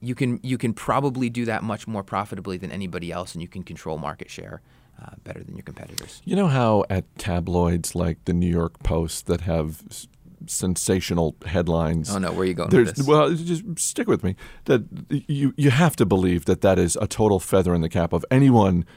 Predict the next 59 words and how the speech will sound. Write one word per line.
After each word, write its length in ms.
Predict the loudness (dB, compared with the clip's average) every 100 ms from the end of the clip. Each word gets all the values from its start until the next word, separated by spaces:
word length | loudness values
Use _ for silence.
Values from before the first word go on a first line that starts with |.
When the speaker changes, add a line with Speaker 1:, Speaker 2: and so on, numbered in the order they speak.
| _
Speaker 2:
in 140 | 6 6
that 200 | 6 6
newsroom 480 | 4 4 2 -2 2
who 140 | 0
comes 380 | 2 2 2 2
up 240 | 0 0
with 340 | 0 0 -2 -8 -20 -20 -14 0
the 100 | 0
great 640 | 0 0 2 2 0 -6 -14 _ _ _ _ _ -2
headline 680 | 0 2 2 0 -2 -4 -6 _ _ _ _ _ 0
that 280 | 0 0 0
gets 260 | 0 0
used 320 | 2 2 2
on 120 | 2 2
the 60 |
front 280 | 2 0 0
page. 400 | 0 0 -2 -10 -2
Do 80 | 2
you 80 | 2
think 240 | 0 0
there's 180 | 0 2
a 60 |
similar 480 | 0 2 2 4 2
competitive 580 | 0 -2 2 2 2 -2
spirit 320 | 0 0 0
within 300 | 0 0 2
Markel 540 | 2 0 0 0 0 -2
to 120 | -6 -4
come 220 | -2 0
up 180 | 0 -2
with 160 | -4
just 240 | -2 -2 0
sort 200 | -2 -2
of 160 | -4 -2
the, 280 | -2 -2 -8 -20 _ _ 2
the, 140 | 4
the 280 | 4 4 6
new 280 | 8 6 6
market, 500 | 6 4 2 0 2
the 80 |
new 300 | 4 6 4
quirky 480 | 2 2 2 4 2
<laughs> 140 | 2 2
market 380 | 2 2 2 2
that 120 | 2
they're 140 | 2
gonna 180 | 2 2
write 260 | 2 2 2
insurance 440 | -2 -2 -4 -2
for? 200 | 0 0
It's 140 | 2
like, 160 | 0 0
"Rodeo 460 | 4 6 8 6 4
clowns. 460 | 2 0 -2 -4
We're 80 | -2
gonna 180 | 2 2
be 140 | 4
the 100 | 4
leader 460 | 4 4 6 6